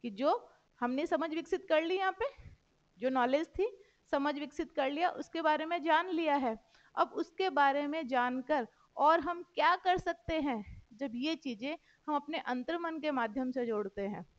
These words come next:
अपनी इंद्रियों के माध्यम से जब इन चीज़ों का सवाल ढूंढते हैं तो वो क्या कहलाता है, हमारा बोध। और एक last में हमारा था कि प्रज्ञान, कि fact था, उसके लिए सूचनाएं हमने इकट्ठी कर ली,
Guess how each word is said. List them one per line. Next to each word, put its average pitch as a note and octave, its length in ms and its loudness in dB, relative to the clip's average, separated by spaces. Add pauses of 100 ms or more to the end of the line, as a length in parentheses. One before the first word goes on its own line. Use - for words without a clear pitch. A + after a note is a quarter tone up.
(320)
अपनी D4 240 -2
इंद्रियों D4 440 0
के E4 140 -2
माध्यम C4+ 400 0
से D#4 80 -4
जब C#4 140 -6
इन E4+ 240 -8
चीज़ों C#4 320 -4
का D4+ 160 0
सवाल B3+ 380 2
ढूंढते B3 460 0
हैं C4 200 0 (380)
तो B3+ 80 -2
वो C4+ 200 -2
क्या C4 160 -2
कहलाता A3 440 -4
है, B3 80 -2
हमारा G#3+ 480 -6 (360)
बोध। G#3 280 -2 (760)
और A#3 100 0
एक C4 120 0
last B3 360 4
में E4 140 -4
हमारा C4+ 380 4
था C4+ 220 -2 (380)
कि F4 80 2
प्रज्ञान, A3 600 -2 (2000)
कि D#4 120 -10 (600)
fact C4 260 -2
था, F4 240 4 (640)
उसके - 220 -6
लिए D#4+ 100 0
सूचनाएं D#4 420 -4
हमने D#4 220 -4
इकट्ठी D4+ 340 -4
कर D4+ 180 0
ली, E4 160 0